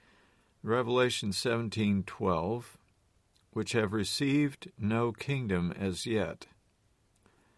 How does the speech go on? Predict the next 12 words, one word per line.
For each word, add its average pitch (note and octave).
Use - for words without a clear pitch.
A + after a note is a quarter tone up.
Revelation G#2
seventeen G2
seventeen, A2
"give A#2
their B2
kingdom F#2+
unto A#2
the F#2
beast." G2+
Hmm. G2
Then A#2+
kingdoms, A2+